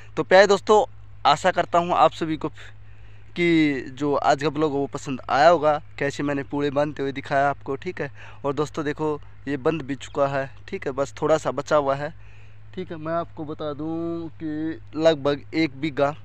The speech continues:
बचा हुआ है, क्योंकि दोस्तों वो गीले हैं इसलिए वो बांधे नहीं है, नहीं तो दोस्तों आज पूरा plan था कि पूरा पूरा किला है बांध के चलेंगे, ठीक है। क्योंकि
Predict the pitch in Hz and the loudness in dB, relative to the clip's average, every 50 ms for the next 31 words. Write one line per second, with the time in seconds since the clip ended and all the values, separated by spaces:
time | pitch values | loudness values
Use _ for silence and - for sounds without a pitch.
0 | - - - - - - - - - 156 156 - 180 156 147 135 127 123 123 123 | -16 -16 -16 -16 -16 -16 -14 -6 -2 -2 0 4 6 4 6 6 2 -2 -2 -4
1 | 120 - - - - - 160 165 156 170 160 - 190 185 180 170 147 135 151 170 | -8 -12 -14 -16 -10 -6 -4 -2 -2 -2 -2 0 0 0 0 0 -2 -2 -4 -2
2 | 175 175 175 165 147 131 - - - 151 147 139 147 156 151 147 151 156 180 180 | 0 0 0 0 -2 -4 -8 -8 -8 -8 -6 -4 -2 -2 0 0 -2 -2 -4 -4
3 | 139 143 151 151 139 135 127 120 123 120 120 135 156 156 143 - 151 151 147 - | 0 0 2 2 2 0 -2 -4 -4 -6 -4 -4 -4 -4 -4 -4 -4 -6 -6 -6
4 | - - 156 151 - 131 139 131 - - 147 151 - - - - - 160 151 156 | -4 -2 0 2 4 4 4 4 0 -4 -2 0 0 0 -2 -2 2 4 6 6
5 | 156 151 147 135 147 - - - - - - - - 165 - - 156 160 160 160 | 4 2 -2 -4 -4 -4 -8 -14 -16 -16 -14 -12 -10 -10 -8 -6 -2 2 2 2
6 | 156 - 160 151 151 147 - 156 143 147 147 143 143 151 156 - - - - 127 | 2 2 0 -2 -2 -2 -2 -4 -2 0 0 0 -2 -4 -4 -8 -12 -14 -10 -2
7 | 120 147 151 143 135 127 123 - 127 117 117 113 117 117 - 175 156 165 147 - | 2 2 2 2 0 -4 -6 -6 -8 -10 -10 -10 -10 -10 -8 -6 -6 -6 -6 -4
8 | - 156 143 160 170 170 175 180 | -4 -4 0 2 4 4 6 4